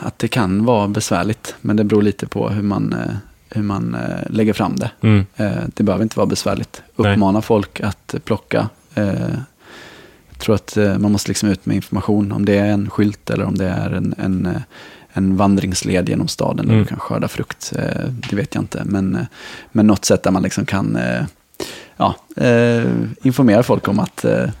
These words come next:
Speaker 1: här, här finns det frukt att plocka. Eh, ni som bor i lägenhet, eh, t-, förtrösta ej. Det finns gott om frukt i staden.
Speaker 2: Mm.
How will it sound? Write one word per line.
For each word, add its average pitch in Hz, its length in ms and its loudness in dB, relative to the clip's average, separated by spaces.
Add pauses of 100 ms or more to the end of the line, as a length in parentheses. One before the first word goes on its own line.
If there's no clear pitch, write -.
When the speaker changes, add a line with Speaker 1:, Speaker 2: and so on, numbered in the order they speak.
Speaker 1:
här, 135 600 2
här 135 120 4
finns 139 160 4
det 131 80 2
frukt 120 220 2
att 107 60 -4
plocka. 107 400 2 (160)
Eh, 107 240 2
ni 110 140 6
som - 160 0
bor 104 100 4
i - 20 2
lägenhet, 98 580 2 (100)
eh, 98 240 0 (400)
t-, - 200 -8
förtrösta - 600 2
ej. 101 420 4 (480)
Det - 60 -4
finns 110 280 4
gott - 260 2
om 101 60 0
frukt - 260 -2
i 82 40 0
staden. - 400 0 (120)
Speaker 2:
Mm. 104 120 0